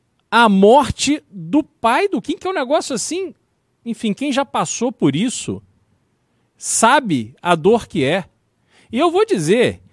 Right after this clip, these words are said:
eu sou um caso, eu perdi meu pai de covid.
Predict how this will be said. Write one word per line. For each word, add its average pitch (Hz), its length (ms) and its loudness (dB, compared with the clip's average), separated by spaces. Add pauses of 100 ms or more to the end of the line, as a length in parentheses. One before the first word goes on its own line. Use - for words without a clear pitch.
(180)
eu 277 400 4
sou 220 720 2 (320)
um 180 100 -6
caso, 220 260 0
eu 175 60 -4
perdi 185 220 -2
meu 233 140 0
pai 294 160 -6
de - 80 -20
covid. 147 720 -6